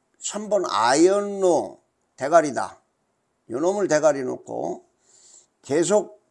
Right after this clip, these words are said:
탐색성 경주로 일관을 하고 있다. 이 번 마 웅비처강이었죠. 쌍복식 삼 번, 이 번 대끼리 꺾고 삼 번, 이 번 구 점 일 배. 거기에 사 번 별빛 최강, 이게 배,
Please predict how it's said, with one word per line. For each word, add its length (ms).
탐색성 760
경주로 440
일관을 500
하고 220
있다. 300
이 300
번 220
마 120
웅비처강이었죠. 1200
쌍복식 640
삼 240
번, 160
이 120
번 240
대끼리 400
꺾고 680
삼 260
번, 160
이 80
번 300
구 180
점 260
일 180
배. 240
거기에 320
사 340
번 260
별빛 600
최강, 520
이게 300
배, 220